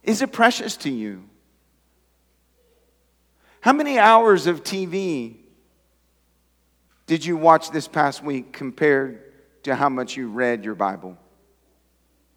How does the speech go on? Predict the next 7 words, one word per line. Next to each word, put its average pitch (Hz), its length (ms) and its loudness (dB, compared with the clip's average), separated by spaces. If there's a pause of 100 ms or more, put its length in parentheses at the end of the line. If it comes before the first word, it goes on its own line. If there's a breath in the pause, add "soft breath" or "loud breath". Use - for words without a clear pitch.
(2750)
How 247 140 6
much 269 320 4
news 202 800 -2
did 156 240 -4
you 151 160 -10
take 139 340 -6
in 101 460 -10